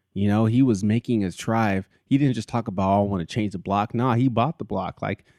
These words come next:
he bought his, <laughs> the store. He bought the building where, you know, before he was selling C Ds in the trunk, in the <laughs> trunk of his car on the,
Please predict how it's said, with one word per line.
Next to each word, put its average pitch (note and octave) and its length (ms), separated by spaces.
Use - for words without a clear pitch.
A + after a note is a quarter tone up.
he C#3 80
bought B2 300
his, A#2 200
<laughs> - 260
the A#2 120
store. A#2+ 580
He B2 100
bought C3 320
the A#2+ 80
building G#2 560
where, G2 300
you G#2 100
know, F#2+ 80
before A2 320
he A2+ 100
was A2 140
selling G#2+ 280
C G#2 220
Ds G#2+ 380
in G2+ 100
the G2 80
trunk, A2 420
in A2+ 100
the G#2 80
<laughs> - 120
trunk G2+ 260
of G#2+ 80
his A2 180
car G#2 580
on F#2+ 280
the, F2+ 340